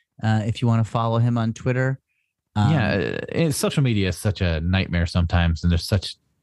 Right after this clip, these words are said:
Speaker 2: negativity that it's nice when there's <laughs> nice people there to sort of balance it out as well. Uh, so it's nice to see that. Yeah, Alex underscore Segura. Um, he, and he,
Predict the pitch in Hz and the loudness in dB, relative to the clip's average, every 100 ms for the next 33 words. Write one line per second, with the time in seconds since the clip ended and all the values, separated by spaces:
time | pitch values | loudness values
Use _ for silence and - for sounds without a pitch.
0 | - 101 92 82 110 90 92 85 90 82 | 0 2 2 2 2 2 2 2 0 -2
1 | - 110 110 - 101 92 87 82 - _ | -2 0 0 0 2 2 0 -4 -10 _
2 | 135 123 156 - - 127 120 110 104 92 | 0 2 2 -2 -2 0 2 2 0 -2
3 | 135 113 90 101 101 - 98 92 85 - | -2 -2 0 0 0 0 0 0 0 -4
4 | _ _ _ _ 92 82 87 78 82 - | _ _ _ _ -2 2 2 2 0 -4
5 | _ - - - - - 98 92 85 82 | _ -20 -20 -20 -20 -6 -2 0 2 0
6 | 80 101 85 107 87 87 85 73 85 - | 0 0 0 0 2 2 2 2 0 -2
7 | 117 104 - 110 107 - 104 - 92 101 | -2 -4 -2 0 0 0 -2 0 0 0
8 | 92 90 85 _ _ _ _ - 98 92 | 2 2 -2 _ _ _ _ -2 2 2
9 | 90 87 85 82 _ _ - 117 117 127 | 2 2 0 -4 _ _ -2 0 2 0